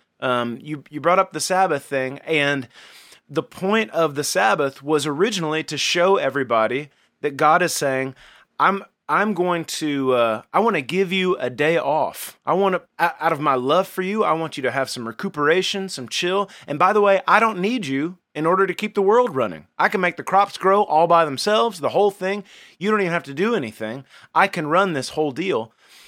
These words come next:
And instead of receiving that as a gift, what people did was turn it into a way, into a way to compete with each other. "Well, we keep this. We chill on Saturdays. Y'all don't? That makes us better than you."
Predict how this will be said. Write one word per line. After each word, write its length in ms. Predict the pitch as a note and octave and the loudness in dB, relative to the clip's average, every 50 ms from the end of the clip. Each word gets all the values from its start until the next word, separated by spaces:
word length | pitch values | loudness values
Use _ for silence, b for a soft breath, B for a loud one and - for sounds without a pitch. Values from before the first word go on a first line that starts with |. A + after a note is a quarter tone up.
| B B B | B B B
And 320 | - F3 E3+ E3+ E3 E3 | -2 0 0 0 0 -2
instead 480 | - - F3 E3+ - - - - B3 B3+ | -4 -6 -4 -4 -4 -2 0 0 2 2
of 120 | A3+ D3+ | 0 0
receiving 640 | C#3+ D3 C3+ - - - F#3 A3+ C4 B3 G3 D3 B2+ | 0 -2 0 0 -2 -2 -2 -2 -2 -2 -2 -4 -4
that 240 | A#2 G#2+ G#2+ A#2 B2+ | -4 -4 -4 -4 -6
as 180 | - C#3+ C3+ A#2+ | -6 -8 -8 -8
a 60 | B2+ | -10
gift, 500 | A2 - F#3+ A3 A3+ E3+ C3+ C3+ - - | -8 -2 0 2 2 2 2 -2 -4 -2
what 200 | C#3 D3+ C#3 _ | -2 -2 -2 _
people 300 | - F#3+ F#3+ - D3 C3+ | -8 -8 -6 -6 -8 -4
did 260 | A#2 E3 G#3+ A#3 F3+ | -2 -2 -2 -2 0
was 340 | C3+ B2 A#2 B2 C3+ C3 - | 0 0 0 0 -2 -4 -8
turn 300 | _ - - E3+ F3 F3 | _ -6 -2 0 0 0
it 120 | E3 D#3 | 0 -4
into 220 | - D#3+ D#3 D3 C#3 | -4 -6 -2 0 2
a 20 | |
way, 280 | C#3 C#3 C#3 C#3 C#3 - | 2 4 2 2 0 -2
into 300 | - D#3 D#3+ D#3+ - F3+ | -6 -6 -6 -4 0 0
a 60 | E3 D3 | 2 2
way 160 | C3+ C3+ C3 | 4 4 2
to 80 | C3 | 2
compete 340 | C3 - C#3 A#2 F3+ G#3 A3+ | 0 -4 -8 -4 -4 -4 -4
with 140 | - B2 G2+ | -4 -6 -6
each 140 | G2 F2+ - | -6 -6 -8
other. 280 | F#2+ D2+ C#2+ C#2 D#2 _ _ | -10 -10 -10 -16 -18 _ _
"Well, 100 | C3 D3 | -2 0
we 140 | F#3 B3+ B3 | 0 0 -2
keep 240 | A3+ - G3 D3 C#3 | 0 -2 -4 0 2
this. 420 | F#3+ A3 F3 - - - - - _ _ _ _ _ _ _ | 2 2 2 0 -4 -12 -12 -12 _ _ _ _ _ _ _
We 100 | - A3 | -2 -2
chill 280 | - - - F3 D#3+ D#3 | -2 0 0 2 2 2
on 120 | D3 D3 C#3 | 0 -2 0
Saturdays. 600 | - F#3 G#3 G#3+ F3 B2+ A2 F#2 F2+ F#2 - - _ _ | 0 2 2 2 2 0 -2 -4 -6 -10 -14 -18 _ _
Y'all 240 | - D3 F3+ F#3 F#3 | 0 2 4 4 4
don't? 360 | E3 G#3+ G#3+ A3 A3 G#3+ _ | 4 2 2 2 -2 -6 _
That 160 | C3+ E3 F3+ F3 | 0 0 2 2
makes 220 | E3+ D#3 - - | 0 -2 0 -2
us 120 | D3+ C3+ | -6 -6
better 240 | - - D3+ E3+ E3 | -2 0 0 0 0
than 160 | B2 G#2 F#2 | -2 -6 -10
you." 160 | E2 C#2+ B1+ | -12 -14 -18